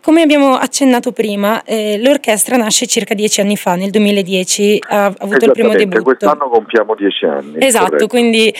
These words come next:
Speaker 1: facciamoci un grande augurio, <laughs> anzi, io
Speaker 2: Grazie.
Speaker 1: faccio a voi un grande augurio. Volevo chiedere, da quando è nata, quindi col primo debutto, eh, insomma, con il suono del neorealismo, che è stato il primo spettacolo portato, qual è
Speaker 2: Sì.
Speaker 1: stata l'evoluzione in questi dieci anni? In che cosa è cambiata l'orchestra?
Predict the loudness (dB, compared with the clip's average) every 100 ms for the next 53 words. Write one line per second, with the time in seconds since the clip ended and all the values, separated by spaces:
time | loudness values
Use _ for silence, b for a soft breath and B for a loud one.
0 | B -4 0 0 0 0 0 2 0 2
1 | 2 4 4 4 4 2 2 0 0 0
2 | 2 2 2 2 2 2 2 2 2 2
3 | 2 0 2 0 2 2 2 -2 B B
4 | B 0 2 0 0 0 2 0 -2 -2
5 | -2 -2 _ -2 0 2 2 2 0 -4
6 | -2 -2 0 -2 0 2 2 0 -2 -6
7 | _ 0 2 2 B B B 0 4 4
8 | 2 0 2 0 2 2 2 2 0 0
9 | 2 2 2 2 2 0 -2 -2 -2 -4
10 | -4 -6 0 2 2 2 -2 -4 -2 -2
11 | -2 -4 -4 -6 0 0 0 -4 -6 B
12 | B B B 0 2 2 2 2 2 2
13 | 2 2 0 0 -2 0 2 2 2 0
14 | 2 2 2 -2 -4 -2 0 2 0 0
15 | 0 0 -2 0 0 0 0 0 0 -2
16 | -4 -2 -2 -2 -2 -4